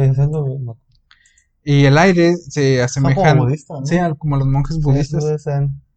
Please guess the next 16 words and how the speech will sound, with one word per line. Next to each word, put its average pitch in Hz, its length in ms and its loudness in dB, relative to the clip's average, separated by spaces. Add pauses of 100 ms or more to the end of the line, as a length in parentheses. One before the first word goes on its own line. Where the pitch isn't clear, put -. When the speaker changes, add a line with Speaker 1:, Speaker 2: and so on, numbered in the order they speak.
(180)
Speaker 1:
están 139 220 -6
pelones 117 480 -2
y 113 60 -6
tienen 131 260 -4
flecha. 90 340 -10 (200)
Speaker 2:
Ajá. 175 300 -2 (840)
Incluso 180 400 4
los 196 180 2
colores 165 360 2
de 180 80 -2
su 160 120 -6
atuendo 143 320 -4
son 151 340 -4
Speaker 1:
Sí, 156 100 -8
es 143 40 -2
Speaker 2:
similares. 151 200 2